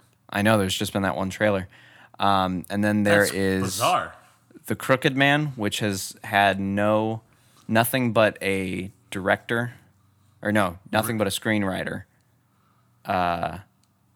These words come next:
Speaker 1: yeah,
Speaker 2: That's
Speaker 1: nothing
Speaker 2: not a
Speaker 1: but a
Speaker 2: good
Speaker 1: s-,
Speaker 2: sign.
Speaker 1: a screenwriter attached to it. Uh, though, oh, that's interesting. Um,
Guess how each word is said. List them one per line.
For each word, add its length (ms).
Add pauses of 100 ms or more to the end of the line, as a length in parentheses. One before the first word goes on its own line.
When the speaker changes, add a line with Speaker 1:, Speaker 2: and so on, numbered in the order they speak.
(520)
Speaker 1:
yeah, 280
Speaker 2:
That's 100
Speaker 1:
nothing 220
Speaker 2:
not 80
a 40
Speaker 1:
but 40
a 20
Speaker 2:
good 80
Speaker 1:
s-, 40
Speaker 2:
sign. 100 (400)
Speaker 1:
a 80
screenwriter 840
attached 440
to 160
it. 180 (420)
Uh, 180
though, 640 (140)
oh, 280
that's 200
interesting. 560 (480)
Um, 640